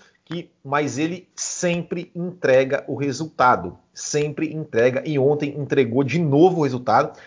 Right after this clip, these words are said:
Eu achei legal do Carlos Sainz. É, eu até postei no Instagram do Botequim o vídeo dele na cla-, na classificação, puto da cara, porque, é, quando deu bandeira vermelha, porque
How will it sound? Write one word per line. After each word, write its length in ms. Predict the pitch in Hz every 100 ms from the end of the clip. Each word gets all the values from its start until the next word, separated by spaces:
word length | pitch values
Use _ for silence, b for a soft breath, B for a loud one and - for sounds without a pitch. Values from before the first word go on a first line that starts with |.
| B B
Eu 100 | B
achei 220 | 139 - 190
legal 640 | 185 147 160 147 - - b -
do 100 | 131
Carlos 440 | 156 147 143 -
Sainz. 480 | 147 127 107 - _ b b b
É, 320 | 127 127 127
eu 60 | 127
até 160 | 123 170
postei 280 | 143 -
no 60 | 185
Instagram 380 | 180 170 143 165
do 80 | 156
Botequim 560 | 147 147 - 143 113 _ _ b
o 100 | 139
vídeo 420 | 120 151 214 170
dele 300 | 135 160 147
na 80 | 139
cla-, 240 | 147 147
na 80 | 143
classificação, 880 | 135 143 - 135 139 - - 147 147 b b b b _ -
puto 360 | 226 285 254
da 100 | 156
cara, 480 | - 135 156 202 - _ _ _ _ -
porque, 720 | 170 151 - 160 123 - _ _ _ _ _
é, 160 | 131 139
quando 220 | 165 170
deu 140 | 151
bandeira 320 | 165 151 151 135
vermelha, 420 | 151 147 165 214
porque 480 | 196 160 - 175